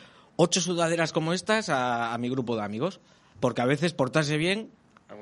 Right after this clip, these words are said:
no en la vida real, que normalmente portarse bien, pues, te lleva,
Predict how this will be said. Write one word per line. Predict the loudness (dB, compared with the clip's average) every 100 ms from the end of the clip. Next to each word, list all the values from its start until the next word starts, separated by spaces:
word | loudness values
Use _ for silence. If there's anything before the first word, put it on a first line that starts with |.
| -14
no | -8 0
en | 2
la | 2
vida | 0 0 0
real, | 0 0 0
que | -4
normalmente | -4 -4 -2 -2 -2
portarse | -2 -2 -2 -2
bien, | -2
pues, | -4 -6 -8 -10
te | -6
lleva, | -4 -2 -4 -4 -6